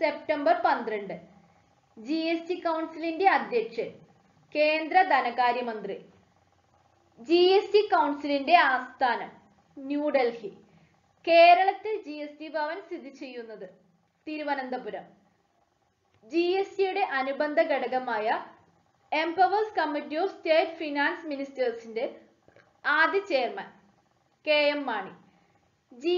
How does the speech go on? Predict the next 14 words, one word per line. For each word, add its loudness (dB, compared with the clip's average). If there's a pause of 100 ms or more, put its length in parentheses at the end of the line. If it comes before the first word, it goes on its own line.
എസ് -2
ടിയുടെ 2 (120)
ബ്രാൻഡ് 0
അംബാസിഡറായി 0
തെരഞ്ഞെടുത്തത് -2 (840)
അമിതാഭ് 2
ബച്ചൻ. -6 (1000)
ഇന്ത്യയിൽ 2 (100)
നടപ്പിലാക്കിയ 0 (120)
ജി -6 (140)
എസ് -10
ടി -2
മാതൃകയിൽ -4 (460)
നിലവിലെ 4